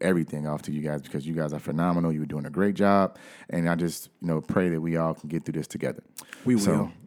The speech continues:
Speaker 1: oh, yeah.
Speaker 2: We
Speaker 1: So,
Speaker 2: will.
Speaker 1: um, but the whole social distancing thing, I, I, I look at it like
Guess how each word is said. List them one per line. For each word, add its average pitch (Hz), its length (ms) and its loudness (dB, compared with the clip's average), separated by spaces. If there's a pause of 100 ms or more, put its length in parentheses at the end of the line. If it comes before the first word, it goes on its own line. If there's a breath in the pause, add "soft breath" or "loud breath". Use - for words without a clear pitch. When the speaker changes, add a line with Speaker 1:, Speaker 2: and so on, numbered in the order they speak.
(120)
Speaker 1:
oh, 156 60 6
yeah. 110 180 4 (260)
Speaker 2:
We 104 80 -6
Speaker 1:
So, 107 200 6
Speaker 2:
will. 107 80 6
Speaker 1:
um, 98 500 4 (120)
but 113 160 2
the 117 80 4
whole 139 200 6
social 127 320 2
distancing 92 440 0
thing, 87 220 0
I, 87 180 0
I, 82 280 0
I 71 80 -4
look 131 260 0
at 123 140 8
it 107 140 0
like 87 460 0